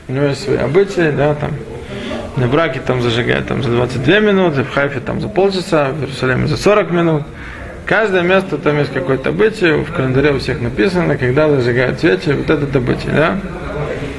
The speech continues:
Но мы все знаем однозначно, что даже если человек опаздывает, хас вышел, не зажигать после захода солнца ни в каком случае. После шкият хама мы не зажигаем, не зажигаем свечи. Какое самое раннее время, когда мы там можем зажечь свечи?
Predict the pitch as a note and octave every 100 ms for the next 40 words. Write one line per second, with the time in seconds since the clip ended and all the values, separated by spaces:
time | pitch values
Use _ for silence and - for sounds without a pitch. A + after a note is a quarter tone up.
0 | - - - - C#3 D3 A#2 F#3 G3+ D3+
1 | E3+ D#3+ C#3 - - B2+ B2+ C3 E3+ G3
2 | F#3 F3+ D3+ B2+ D3 D#3 C3+ A#2+ D3+ D3
3 | B2 D3+ E3+ D#3+ D3+ - E3 D3+ B2+ E3
4 | F#3 E3+ C3+ B2+ B2+ D#3 - - E3+ D#3+
5 | D#3+ C3+ D3 D3 C3+ D3 D3 C3+ B2+ A#2+
6 | A#2 C#3+ C3 C3 A#2+ - - D3+ D3 B2
7 | C3+ C#3 C3 B2+ C3+ F3 F3+ C#3+ C3+ -
8 | - - - - C#3 D3 C#3+ E3+ D#3 D#3+
9 | C#3+ C#3+ D#3+ D3+ - - C3+ D3+ D#3+ D3+
10 | D3 D3 D#3 D3+ C3+ - C#3 B2+ - -
11 | C3 B2 - - B2+ - - - - -
12 | - - - - - - - - - -
13 | - - - - B2 A#2 F#3+ F#3+ F#3+ F3+
14 | F3 D#3+ E3+ F3 D3+ D3 D#3+ D#3 B2+ A#2+
15 | C#3+ D3 B2+ C#3 C#3+ C#3 C3+ C3+ C3 C#3+
16 | C3 - B2+ D3+